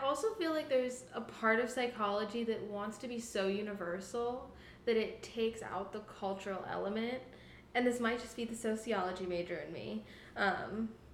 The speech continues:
because all you do is talk about structure and whatever. Um,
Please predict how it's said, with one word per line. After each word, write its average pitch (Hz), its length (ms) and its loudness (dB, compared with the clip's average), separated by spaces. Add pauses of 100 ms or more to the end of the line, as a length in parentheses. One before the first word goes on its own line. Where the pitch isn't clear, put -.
(160)
because 226 500 0
all 220 120 8
you 214 100 4
do 196 80 4
is 196 100 4
talk 196 240 2
about 180 200 -2
structure 175 680 2
and 160 260 -2 (100)
whatever. 196 520 -6 (360)
Um, 175 480 0